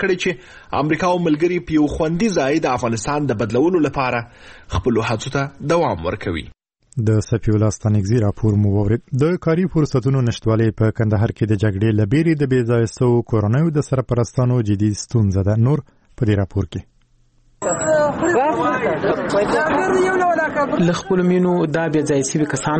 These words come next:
Speaker 3: هره ورځ د کندهار ښار پر واټونو د کار پیدا کولو په تمه وي. د کندهار په یو شمیر ولسوالیو او ګاونډیو ولایتونو کې د جګړې د زیاتېدو سره په زرګونو کسانو خپل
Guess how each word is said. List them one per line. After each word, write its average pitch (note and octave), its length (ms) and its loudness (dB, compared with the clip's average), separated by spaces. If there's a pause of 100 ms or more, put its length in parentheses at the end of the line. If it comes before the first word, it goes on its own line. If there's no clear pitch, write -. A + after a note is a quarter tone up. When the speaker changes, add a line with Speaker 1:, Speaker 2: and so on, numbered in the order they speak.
(100)
Speaker 3:
هره C#3+ 200 0
ورځ C3+ 140 -2 (100)
د - 20 0 (120)
کندهار C3+ 400 -2
ښار C#3+ 220 -2
پر C3 140 0
واټونو D3+ 320 0 (160)
د B2+ 160 0
کار C#3 160 -2 (120)
پیدا A#2+ 260 0
کولو C#3 320 0
په - 40 -4 (120)
تمه G#2+ 220 0
وي. A2 120 2 (640)
د - 20 2 (200)
کندهار A#2 380 -4
په A#2+ 100 -2
یو A2+ 60 0 (100)
شمیر A#2 180 -2
ولسوالیو A2+ 600 0
او B2 140 0
ګاونډیو A#2 380 0
ولایتونو A#2 460 0
کې D#3 100 0 (540)
د - 20 2 (140)
جګړې D3 320 2
د C#3+ 120 0
زیاتېدو C3+ 340 0 (100)
سره D3 220 -2
په D3 140 -4
زرګونو C3 380 0
کسانو C#3 400 -2
خپل A#2+ 140 -2